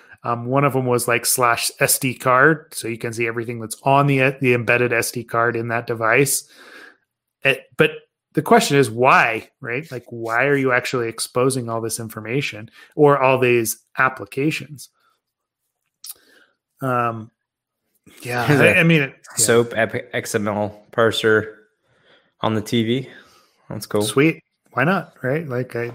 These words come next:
Speaker 1: you know, I guess it's gotta go. It's gotta parse soap somewhere, where, right?
Speaker 2: Man, this is crazy. But, I mean, not that crazy, 'cause, right, like, Android running on a T V makes sense.
Speaker 1: Yeah, yeah. I mean, it does.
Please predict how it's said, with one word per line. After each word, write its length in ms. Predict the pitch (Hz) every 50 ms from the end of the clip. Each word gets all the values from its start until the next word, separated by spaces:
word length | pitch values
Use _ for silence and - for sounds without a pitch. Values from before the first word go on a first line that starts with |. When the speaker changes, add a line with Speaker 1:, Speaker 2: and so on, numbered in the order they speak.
| 131
Speaker 1:
you 120 | 131 127 120
know, 120 | 113 120
I 80 | 127 135
guess 240 | 131 151 147 - -
it's 140 | 143 -
gotta 240 | - - 139 127 123
go. 420 | 117 127 123 120 117 117 113 - - -
It's 100 | 135 -
gotta 160 | - 190 165
parse 340 | - - - 143 185 185 -
soap 320 | - 143 131 131 131 -
somewhere, 520 | - 143 143 165 170 139 139 165 180 170 165
where, 420 | 156 147 151 170 190 196 - _ _ _ _ _ _ _ _ _ _ _ _ _ -
right? 320 | 123 120 170 220 - - - -
Speaker 2:
Man, 420 | 113 - 135 131 107 92 - - - - - - -
this 180 | 123 - -
is 380 | 156 131 101 - - - - - - _ -
crazy. 560 | - - 113 156 160 - 101 95 90 92 92 - _ _ _ -
But, 160 | - 156 165
I 80 | 147 160
mean, 100 | 190 190
not 140 | 190 156 -
that 180 | 131 120 -
crazy, 240 | - 110 101 95 98
'cause, 240 | 85 113 110 107 110
right, 260 | 107 123 120 117 117
like, 160 | 110 107 101 85
Android 500 | 87 113 113 110 104 101 110 104 98 98
running 240 | 101 101 101 101
on 120 | 101 98 98
a 20 |
T 180 | 92 - - 101
V 160 | 95 104 101
makes 260 | 92 101 95 92 -
sense. 400 | - - 98 98 95 90 - - _ _ _ _ _ _ _ _ _ _ _ _ _ _ _ _ _ _ _ _ _ _ _ _ _ _ _ _ _
Speaker 1:
Yeah, 260 | - 190 180 156 143 - - - -
yeah. 200 | 226 240 220 214 220
I 20 | 170
mean, 200 | 175 156 151 - -
it 140 | - 196 196
does. 420 | - 110 110 123 - - - -